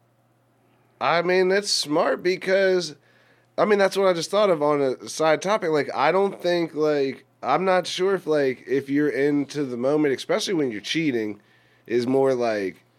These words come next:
unless you, like, really into some sort of side relationship, is most likely, like, a spontaneous thing. So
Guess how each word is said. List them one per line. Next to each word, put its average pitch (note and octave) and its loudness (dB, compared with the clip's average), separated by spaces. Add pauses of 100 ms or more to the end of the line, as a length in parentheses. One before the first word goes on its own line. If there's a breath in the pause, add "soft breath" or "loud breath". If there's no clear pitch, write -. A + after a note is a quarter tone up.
(340)
unless C3 0
you, C3+ 0
like, G#2 -2
really C3+ 0
into B2 -2
some A2+ -4
sort A2 -6
of G2 -8
side A2 -2
relationship, G2+ -8
is A2 -10
most C#3 -2
likely, C3+ -2
like, G#2+ -4
a G#2+ -8
spontaneous G#2 -4
thing. D#2 -12 (500 soft breath)
So C#3+ 4